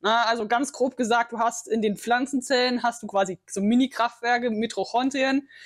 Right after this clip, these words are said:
Du hast das Chlorophyll, das ist dieser grüne Pflanzenfa-, also dadurch sehen die Pflanzen grün aus.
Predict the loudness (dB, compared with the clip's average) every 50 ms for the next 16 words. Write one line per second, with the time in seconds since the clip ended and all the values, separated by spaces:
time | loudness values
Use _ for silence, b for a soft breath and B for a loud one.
0 | B B B B -2 0 0 0 -2 -2 -6 -4 0 2 2 4 4 2 0 0
1 | 2 2 4 4 2 0 -4 -2 -2 0 -2 -2 -2 -2 0 2 2 2 2 0
2 | -4 _ _ _ _ -16 -8 -4 -2 -2 -2 0 -2 -2 -2 -2 -2 -2 -2 -4
3 | -6 -6 -4 -2 -2 -2 -2 -2 -2 -2 -2 -2 -4 -4 -4 -6 -4 -4 -6 -8
4 | -8 -8 -8 -6 -4 -4 -4 -2 -2 0 0 0 0 -2 -4 -10 -12